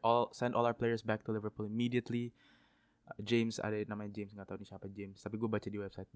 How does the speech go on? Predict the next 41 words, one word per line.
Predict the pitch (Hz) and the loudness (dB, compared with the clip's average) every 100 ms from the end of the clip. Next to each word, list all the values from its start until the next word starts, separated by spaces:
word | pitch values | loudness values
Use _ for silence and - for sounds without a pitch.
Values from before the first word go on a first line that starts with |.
| 107 - | -10 -2
Sorry, | 101 98 | 0 0
ini | 107 | -4
gue | 113 | -2
baca | 110 101 | -2 0
di | 104 98 | -4 -8
website. | - 113 110 _ _ - | -6 -6 -6 _ _ -4
"James, | 113 123 - | -2 -2 -6
I | 110 113 | -4 0
mean | 123 | 0
if | 117 | 2
he | 117 | 2
gets | 113 117 | 4 4
injured | 117 120 113 | 4 4 6
on | 113 | 8
the | |
Euros | 110 110 - | 8 6 4
final, | 110 107 | 4 2
fair | - 107 | 2 4
enough, | 107 | 2
but | 107 104 | 2 2
a | 101 | 4
friendly." | 131 135 139 147 143 - - _ _ _ _ _ 123 | 4 6 6 4 2 -8 -20 _ _ _ _ _ 2
Jadi | 139 | 6
banyak | 160 147 143 | 8 8 8
juga | 143 151 | 4 4
fans | 139 131 127 | 2 2 2
Liverpool | 123 123 - 143 | 4 2 4 4
yang, | 127 110 110 - - | 6 4 -2 -6 -4
ya | 113 110 | 0 2
ini | 135 | 4
kayaknya | 120 131 | 2 2
kalau | 127 110 104 | 2 0 0
fans | 107 104 110 | -2 -2 0
M | |
U | 120 | 2
kayak | 113 104 | 2 2
zamannya | 104 98 98 98 98 | 2 0 0 -2 -6
Sir | 98 - | -6 -2
Alex | 101 98 | 0 0
dulu | 113 107 | 2 4
ya, | 101 | 4